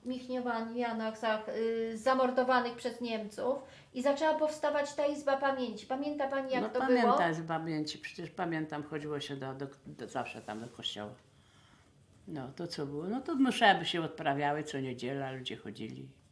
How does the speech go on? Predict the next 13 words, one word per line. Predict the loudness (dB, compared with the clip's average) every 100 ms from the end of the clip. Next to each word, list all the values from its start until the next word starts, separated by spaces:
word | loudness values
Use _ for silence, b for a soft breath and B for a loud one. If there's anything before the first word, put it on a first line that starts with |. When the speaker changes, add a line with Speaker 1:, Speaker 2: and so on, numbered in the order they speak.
| b b b b b b b b _ _ _ _ -20 -20 _ _ _ _
Speaker 1:
Ale | 4 4
chodzi | 4 2 2
mi | 4
o | 4 4
Izbę | 2 4 4
Pamięci, | 4 2 0 -2 -6 -12 -16
która | -4 -2
tutaj | -2 -4 -8
powstała, | -8 -12 -4 -2 2 2
zanim | 2 0 -2 0
było | 6 8
to | 8 4
mauzoleum. | 2 2 2 2 0 -4 -10